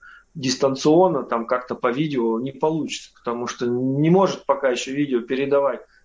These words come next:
ни звуков, ни цветов, ни запахов, ни вот физических этих. Это то же самое, что пытаться человека на каком-то тренажере, да, научить водить машину и потом посадить его за руль настоящей машины. Вот как ни странно, я много лет за рулем,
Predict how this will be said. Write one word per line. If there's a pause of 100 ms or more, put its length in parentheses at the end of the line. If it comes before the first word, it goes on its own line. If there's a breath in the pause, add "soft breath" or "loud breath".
(100)
ни
звуков,
ни
цветов,
ни
запахов,
ни
вот
физических
этих. (320 loud breath)
Это
то
же
самое,
что (320 loud breath)
пытаться
человека
на
каком-то
тренажере,
да,
научить
водить
машину
и
потом
посадить
его
за
руль
настоящей
машины. (440 soft breath)
Вот
как
ни
странно,
я
много
лет
за
рулем,